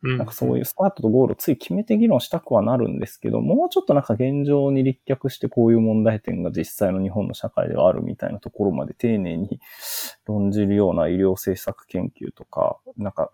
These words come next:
Speaker 2: とプライマリケアのブリッジングした研究とかがあると、なんかリーブさんが考えてるような大胆なとこに至るには、なんかどういう土台を組み立てていったらいいのかみたいなのも出るんだろうなっていう感じがありますが、
Speaker 1: うん。
Speaker 2: 僕自身もあまりその辺詳しくないので、なんとなくそうなんだろうなぐらいに思ってるって感じですね。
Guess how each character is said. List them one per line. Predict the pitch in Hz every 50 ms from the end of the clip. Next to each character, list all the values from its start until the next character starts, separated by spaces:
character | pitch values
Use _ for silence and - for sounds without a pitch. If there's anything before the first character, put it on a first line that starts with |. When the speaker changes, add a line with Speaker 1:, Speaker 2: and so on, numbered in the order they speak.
| -
Speaker 2:
と | - 156 147
プ | - - 110
ラ | 110 104
イ |
マ | 98 98 95
リ | 101
ケ | - - 101
ア | 87
の | 90 92
ブ | - -
リ | 92 90
ッ |
ジ | - - 101
ン | 98
グ | 98
し | -
た | - 101
研 | 95 - 92 92 90 -
究 | - 87
と | -
か | - - 95
が | - 92
あ | 92
る | - - _
と、 | - - - - - _ _ _ _ _ _ _ _ _ _ _ _
な | - 107
ん | 101
か | - -
リ | 104 120
ー | 123
ブ | 107
さ | 101 - 107
ん | 98
が | 92 90
考 | - - 101 101 101 107
え | 98
て | - - -
る | - -
よ | -
う |
な | - -
大 | - - 92 98
胆 | - - 110 101
な | 87 - - _ _
と | - 95
こ | - - 101
に | 98 95
至 | 95 - - 95
る | 92 95 95 92 - _ _
に | 107 104
は、 | 95 85 87 82 - - _ _
な | 104 98
ん | 92 -
か | - 85
ど | - 98 95 101
う | 107 107
い | 113
う | 113 110
土 | 113 107
台 | 107 110 110
を | 104
組 | - - 104 98
み | 92
立 | - 104 98 - -
て | - 90
て | - _ _ -
い | 110
っ | 110
た | - - - 76
ら | 65 62 76 80
い | - 98
い | 101
の | 92 85
か | - - -
み | - -
た | -
い | 85
な | 80
の | 71
も | 90
出 | 98 101 113
る | 127 110
ん | 90
だ | - 82
ろ | 82 82 80
う | 80
な | 82 90
っ | 92 -
て | -
い | 92
う |
感 | - - - - -
じ | - -
が | - -
あ | 117
り | 113
ま | 110 110 110
す | 110 107
が、 | 107
Speaker 1:
う | 110
ん。 |
Speaker 2:
僕 | 107 95 - -
自 | 143 156 160 151 -
身 | 107
も | 95 95
あ | 101
ま | 104
り | 101 98
そ | - 107
の | 98 95
辺 | 104 92
詳 | - - 110 107
し | - - -
く | _ -
な | - 92 92
い | 92
の | - -
で、 | - 65 76
な | 98 110 107
ん | 131
と | - -
な | 151 160
く | 156 -
そ | - - 160 151
う |
な | 117 107
ん | 98 98
だ | 95 95
ろ | 95 95
う | 98
な | 101 98
ぐ | 95 - 90
ら | 87 85
い |
に | 85 87
思 | 87 87 - -
っ |
て | - _ -
る | - -
っ | -
て | - -
感 | - - -
じ | - - -
で | - -
す | - - -
ね。 | - - - - 113 107